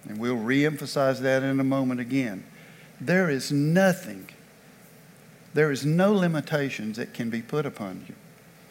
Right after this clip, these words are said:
Everything that you have need of,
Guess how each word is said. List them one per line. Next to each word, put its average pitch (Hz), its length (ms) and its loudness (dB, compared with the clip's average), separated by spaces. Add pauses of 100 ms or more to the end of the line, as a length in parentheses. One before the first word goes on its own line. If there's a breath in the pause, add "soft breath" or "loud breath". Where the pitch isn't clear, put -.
(720 loud breath)
Everything 131 760 0
that 117 240 -6
you 131 140 -4
have 120 260 0
need 131 300 -2
of, 95 260 -10